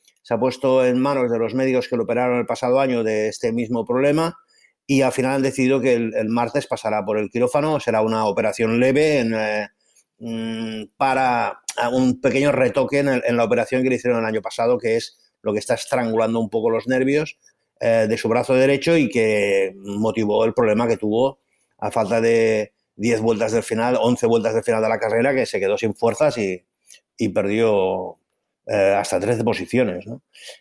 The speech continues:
Eh, en principio es una operación leve, eh, y que en, en poco más de cuatro, cinco o seis días estará recuperado y, y, y se cuenta o se dice que preparado para, para la próxima cita de Le Mans.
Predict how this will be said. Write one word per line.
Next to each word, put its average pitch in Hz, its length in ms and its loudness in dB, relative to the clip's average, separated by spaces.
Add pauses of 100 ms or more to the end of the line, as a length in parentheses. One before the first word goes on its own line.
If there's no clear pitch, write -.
(140)
Eh, 120 460 2
en 113 80 0
principio 135 640 4
es 127 100 2
una 127 140 2
operación 123 420 0
leve, 147 300 2 (500)
eh, 107 80 -6
y 113 200 -4
que 107 600 0
en, 104 460 -4
en 104 440 -8 (120)
poco 117 240 -2
más 117 200 -2
de 110 240 -2
cuatro, 110 280 -2
cinco 113 280 -2
o 110 40 -2
seis 104 240 -4
días 120 180 2
estará 101 540 0 (440)
recuperado 110 760 2
y, 110 340 0
y, 101 460 -2
y 104 140 -4
se - 180 -12
cuenta 110 540 -2
o 101 200 2
se 98 380 -2
dice 107 340 0
que 101 380 -2 (340)
preparado 107 500 2
para, 101 360 0 (240)
para 104 220 2
la 95 80 0
próxima 101 320 -4
cita 110 240 -2
de 107 80 2
Le 98 80 0
Mans. - 500 -8